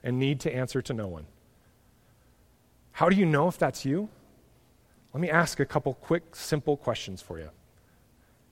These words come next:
And I want to ask you in this moment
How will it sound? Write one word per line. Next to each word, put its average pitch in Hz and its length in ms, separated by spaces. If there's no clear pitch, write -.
And 127 80
I 143 60
want 185 240
to - 160
ask 190 340
you 85 220
in 190 180
this 196 200
moment 104 400